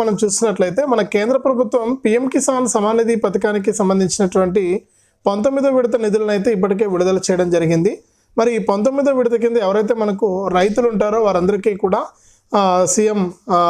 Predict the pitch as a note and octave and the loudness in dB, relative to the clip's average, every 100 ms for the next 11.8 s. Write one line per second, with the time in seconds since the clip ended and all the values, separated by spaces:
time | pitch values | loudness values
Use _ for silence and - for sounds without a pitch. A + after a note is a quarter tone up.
0 | F3 F#3+ G#3+ G#3+ G#3 G#3 A3 A3 G3 G3 | 2 2 0 0 0 0 0 0 2 0
1 | F#3+ F3+ E3+ F3+ G3 F3+ G#3 G3+ F#3+ F#3 | 0 2 2 0 0 0 0 2 0 2
2 | F#3+ F#3+ F3 F3+ F3 F#3 F3+ C4 E4+ - | 0 0 0 0 0 -2 0 -2 -4 -8
3 | - - - G#3 G3+ F#3+ F#3+ A3+ A3+ A3 | -20 -20 -4 0 2 2 0 0 2 2
4 | G3+ G3 G3+ F#3+ F3+ E3+ F#3+ F3+ F3+ F3 | 2 2 0 0 0 0 0 2 2 0
5 | F#3+ F3+ F#3 A#3 - - _ _ G#3+ F#3+ | -2 -2 -2 -2 -4 -16 _ _ -2 0
6 | A3 A#3 A#3+ A3+ A#3+ A3 G3+ G3+ G#3 G#3 | 0 0 0 0 0 0 0 2 2 2
7 | G3 F#3 G3 F#3+ F#3 F#3 G3 F3+ F3+ E3 | 2 0 0 0 0 -2 0 0 -2 -2
8 | F#3+ E3+ F3 E3+ A3+ - _ _ _ G3+ | -2 0 0 0 -4 -6 _ _ _ -2
9 | G3+ B3+ B3+ A#3 G#3+ G#3 G3 F#3 G3 G3 | 0 0 0 0 0 0 0 0 0 0
10 | G3 F#3 F3 F3+ E3 E3 E3 F#3+ C4 G#3 | 0 -2 0 -2 0 -2 0 -2 0 0
11 | G3 F#3+ F#3 G#3+ A3+ A3 G#3 G3+ | 0 -2 -2 0 0 0 -2 -2